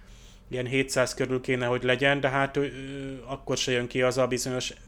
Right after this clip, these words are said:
egyenlítői átmérő, és hogy nem kerületről van szó. Tehát itt, itt, itt valami a szájra lett írva, hogy az a szám az jobban hangzik, de miért hangzik jobban a hatezer-háromszázhetvennyolc?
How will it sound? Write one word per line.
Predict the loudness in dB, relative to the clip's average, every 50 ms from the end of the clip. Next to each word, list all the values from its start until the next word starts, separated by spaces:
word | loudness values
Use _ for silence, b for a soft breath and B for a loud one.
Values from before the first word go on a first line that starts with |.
| -16 -12 -10
egyenlítői | -4 0 0 0 2 0 -2 -2 -2 -2 0 2 0 0 -2 B B B B B B B B B B B B B
átmérő, | 2 2 2 2 2 2 2 4 4 6 6 6 4 4 0
és | -2 -4 -4
hogy | -4 -4 0
nem | 0 2 2 2
kerületről | 4 4 4 6 6 6 6 6 2 0 0 0
van | 0 -2 -2
szó. | -2 -2 -4 -2
Tehát | -2 -2 -2
itt, | -2 -4 -4
itt, | -4 -4 -4 -4 -4
itt | -4 -4 0
valami | 6 6 8 8 8 6 6 4 2 0 -6 -16 -18 -14
a | -12 -10 -6 -2
szájra | 4 6 8 8 10 8 8
lett | 6 6 4 4 2
írva, | 2 2 4 4 2
hogy | 4 4 4
az | 4 4
a | 2
szám | 2 2 2 2 4
az | 2 0 0
jobban | 0 0 0 0 0 0
hangzik, | -2 -2 -2 -2 -2 -2
de | -2 0
miért | 2 2 2 2
hangzik | 0 -4 -4 -4 -4 -4 -4
jobban | -4 -2 -2 -2 -2
a | -2
hatezer-háromszázhetvennyolc? | -2 -2 -2 0 0 0 0 0 -2 -4 -4 -6 -6 -8 -6 -6 -6 -6 -6 -6 -6 -6 -4 -6 -6 -6 -8 -10 -12